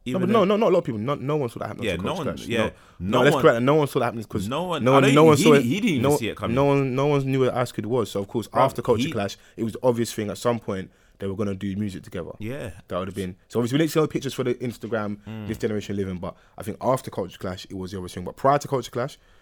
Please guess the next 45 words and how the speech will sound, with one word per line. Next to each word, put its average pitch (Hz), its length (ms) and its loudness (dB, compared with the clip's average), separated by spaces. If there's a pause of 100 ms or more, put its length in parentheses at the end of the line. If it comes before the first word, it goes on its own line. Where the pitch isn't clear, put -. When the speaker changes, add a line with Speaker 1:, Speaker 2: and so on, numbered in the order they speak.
(200)
Speaker 1:
we 104 160 -4
not 123 160 -4
seen 120 180 -4
Ice 104 160 -4
Kid. - 160 -10
So, - 180 -10 (160)
so 90 320 -6
Speaker 2:
He 113 300 -6
hasn't. 107 300 -10 (100)
l-, 98 140 -16
Listen, 120 400 -12
we 123 180 -8
all 143 160 -10 (220)
saw 127 260 -10
the 110 80 -12
shock - 420 -14
in 101 120 -12
his 95 100 -12
face 123 400 -12 (240)
when - 160 -14
Ice 92 160 -12
Kid - 180 -20
came 85 220 -14
out. - 140 -18 (200)
Speaker 1:
Mm. 92 300 -12 (240)
Speaker 2:
He 120 140 -8
didn't 139 220 -8
even 104 200 -8
know 101 140 -8
that 82 100 -10
was 90 100 -14
gonna 95 180 -10
happen. 98 340 -12 (1120)
For 101 120 -10
him, 131 260 -4
he 123 100 -6
was 139 160 -8
like, - 180 -12
"Bro, 90 140 -6
I 80 160 -8
gotta 95 220 -6
hit 95 80 -10
him 87 120 -10
up - 140 -14
afterwards. 82 520 -12